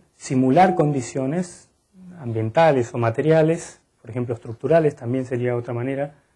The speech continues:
de probar algún, algún proyecto, y evaluar su performance en cualquiera de estas categorías. La idea de que,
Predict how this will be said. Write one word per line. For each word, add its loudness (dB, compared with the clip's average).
de -2
probar 2
algún, 0
algún -8
proyecto, -4
y 0
evaluar 4
su -4
performance 0
en -4
cualquiera 2
de 4
estas -8
categorías. 0
La 4
idea 10
de 4
que, 0